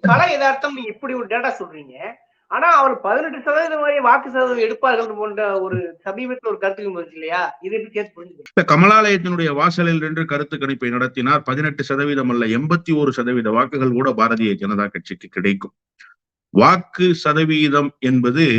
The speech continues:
Speaker 2: எதன் அடிப்படையில் அமையப்பெற வேண்டும் என்று சொன்னால், கடந்த காலத்தில் அவர்கள் பெற்றிருக்கக்கூடிய வாக்கு. அதாவது, திடீரென்று வந்து ஒரு ஊடகத்தின் வாயிலாக ஒரு கருத்து கணிப்பு நடத்துறாங்க. அந்த ஊடகத்தினுடைய பின்னணி என்ன என்பதை நாட்டு மக்கள் அறிவார்கள். அந்த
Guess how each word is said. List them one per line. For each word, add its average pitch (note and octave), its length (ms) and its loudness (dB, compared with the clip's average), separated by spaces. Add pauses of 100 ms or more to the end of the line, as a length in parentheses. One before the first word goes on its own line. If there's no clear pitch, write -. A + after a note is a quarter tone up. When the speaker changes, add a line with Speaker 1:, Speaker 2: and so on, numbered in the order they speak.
(180)
Speaker 2:
எதன் C#3 280 2
அடிப்படையில் B2+ 540 0
அமையப்பெற B2 520 2
வேண்டும் B2 360 2
என்று G#2 140 0
சொன்னால், C3 380 0
கடந்த C3+ 360 2
காலத்தில் C3+ 420 2
அவர்கள் G#2+ 300 0
பெற்றிருக்கக்கூடிய A#2 720 -2 (100)
வாக்கு. G#2 400 0
அதாவது, E3 300 4
திடீரென்று G#3+ 640 6
வந்து F#3 280 4 (320)
ஒரு E3 260 2
ஊடகத்தின் E3+ 580 2
வாயிலாக D3+ 600 2 (160)
ஒரு B2 220 -2
கருத்து E3 340 -2
கணிப்பு C3+ 340 -2
நடத்துறாங்க. B2 380 2
அந்த B2+ 220 2
ஊடகத்தினுடைய E3+ 680 2
பின்னணி F3+ 400 0
என்ன D#3 300 0
என்பதை D3 420 0
நாட்டு E3 360 2
மக்கள் C#3 340 0
அறிவார்கள். A#2 480 0
அந்த A#2 280 0